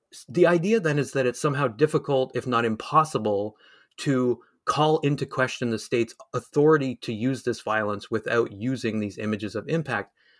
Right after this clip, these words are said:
I wonder, like, at this point where your thinking is at in relationship, 'cause you were mentioning the kind of ephemerality of the, the impact of these images, like, w-, how do you think through that dilemma now of trying to kind of preempt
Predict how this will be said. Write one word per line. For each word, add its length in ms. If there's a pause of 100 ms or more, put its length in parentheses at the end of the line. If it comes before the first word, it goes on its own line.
(120)
I 100
wonder, 340
like, 320
at 140
this 160
point 480
where 200
your 200
thinking 420
is 160
at 340 (360)
in 100
relationship, 560
'cause 160
you 80
were 160
mentioning 420
the 60
kind 160
of 100
ephemerality 800
of 140
the, 340
the 160
impact 380
of 60
these 180
images, 400 (340)
like, 300
w-, 160 (320)
how 220
do 80
you 140
think 340
through 560 (360)
that 220
dilemma 380
now 300
of 260
trying 260
to 80
kind 260
of 160 (500)
preempt 800